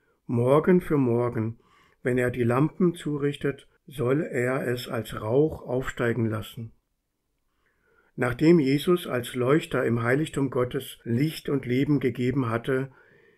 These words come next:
hielt er für seine Jünger eine hohe priesterliche Fürsprache im Gebet vor Gott.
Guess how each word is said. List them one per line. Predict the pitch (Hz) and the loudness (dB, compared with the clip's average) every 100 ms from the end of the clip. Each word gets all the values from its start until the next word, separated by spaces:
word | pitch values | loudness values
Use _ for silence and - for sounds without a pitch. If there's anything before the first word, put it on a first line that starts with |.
| _ _ | _ _
hielt | - 151 170 180 | -2 4 4 4
er | 147 131 147 | 2 2 2
für | 151 | -2
seine | 123 127 143 156 | -2 2 4 4
Jünger | 131 131 131 135 139 | 2 2 0 -2 -6
eine | - 127 120 | -2 0 0
hohe | 113 143 165 | 2 2 2
priesterliche | 170 147 143 156 135 120 123 | 0 -4 -2 -2 -2 -4 -8
Fürsprache | - 139 - - 123 123 127 | -2 -2 -2 -4 -4 -2 -2
im | 120 | -2
Gebet | 123 113 117 123 123 | -2 0 0 -2 -4
vor | - 131 120 | -10 -6 -4
Gott. | 120 107 - - | -4 -8 -10 -20